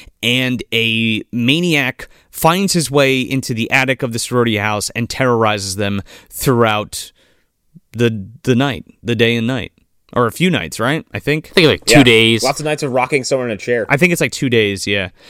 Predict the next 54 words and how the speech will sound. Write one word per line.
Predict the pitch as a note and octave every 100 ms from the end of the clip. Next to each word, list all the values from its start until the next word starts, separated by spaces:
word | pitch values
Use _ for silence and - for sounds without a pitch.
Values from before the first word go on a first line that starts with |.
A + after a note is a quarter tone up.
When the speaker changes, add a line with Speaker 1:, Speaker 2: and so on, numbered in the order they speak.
| - -
Speaker 1:
Um, | - A2 A2 G#2+ G#2 G2
Speaker 3:
Yeah. | G2 F#2
Speaker 1:
and | G2
there | G#2+
you | G#2+
go. | G2+ A#2+ G#2 _
It, | G#2 F#2+ - - - -
but | G#2+ G#2+
it, | G#2 D#3+ C#3 B2 D3 G#2+ - -
it's | - D3 -
so | F3+ E3+
simple, | F3 F3+ G#3+ B3
but | G3+ B2+ B2
it's | B2 B2+ A#2 - - -
so | - - C#3+ C3+
fucking | B2 - G#2 F#2+
good. | G2+ F2 E2+ - - - -
Um, | A2 G#2
and | A2
the | A2
characters | B2+ B2 A#2 B2 A2+ A2+ G#2+ -
are | G#2
great. | F#2 G2 F#2 A1+ - - - _ -
Um, | G#2 G2 G2+ G2
and | - G2+
we're, | A2 A2
let's, | G#2 G#2 -
let's | G#2+ G2+
do | - B2
it. | D3+ -
Let's | F#2+ -
do | G#2+
it. | F2+
So | -
we | B2+ D#3
open | D3+ C3+
up, | D3+ -
again, | A2+ A2+ C#3+ B2+
we | A#2+
were | A#2
talking | B2+ A#2 A2+
before | - C#3 C#3+
about | A#2+ G#2
creepy | - A#2 A#2
P | A#2 A2+
O |
Vs | G#2 A#2 C3
and | A#2+
shit | - G#2+
and | G2+
making | G#2 G#2 A2
it | F#2+
feel | - A2+ A2
like, | G#2+ G#2 F#2+